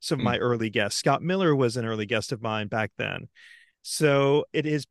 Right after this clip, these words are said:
Speaker 1: been in my heart for a few years to start this. And Melissa Nelson used to work for my agency for four years. We had,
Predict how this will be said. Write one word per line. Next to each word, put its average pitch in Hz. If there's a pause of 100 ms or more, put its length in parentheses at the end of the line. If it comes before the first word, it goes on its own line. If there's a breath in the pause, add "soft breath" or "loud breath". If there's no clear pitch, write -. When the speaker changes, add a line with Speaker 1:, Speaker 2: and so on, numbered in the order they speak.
Speaker 1:
been 190
in 156
my 127
heart 139 (160)
for 120
a 104
few 139
years 139
to -
start 117
this. 104
And 123
Melissa 151
Nelson 127
used 120
to 135
work 117
for 131
my 117
agency 113
for -
four 107
years. 104
We 117
had, -